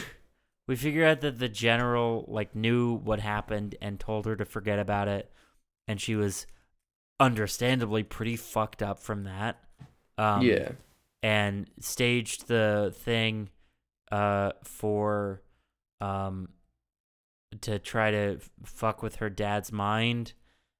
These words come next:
Speaker 1: and then, uh, somebody else came and killed her while she was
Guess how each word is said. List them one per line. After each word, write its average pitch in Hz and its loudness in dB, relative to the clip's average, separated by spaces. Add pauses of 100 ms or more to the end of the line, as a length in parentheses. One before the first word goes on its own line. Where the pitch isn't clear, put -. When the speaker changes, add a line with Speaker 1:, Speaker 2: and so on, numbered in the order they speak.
Speaker 1:
and 104 -4
then, 101 -2 (640)
uh, 98 0
somebody 120 -2
else 113 0
came 107 -4
and 98 -8
killed 107 -2
her 107 2
while 98 0
she 104 -4
was 98 -4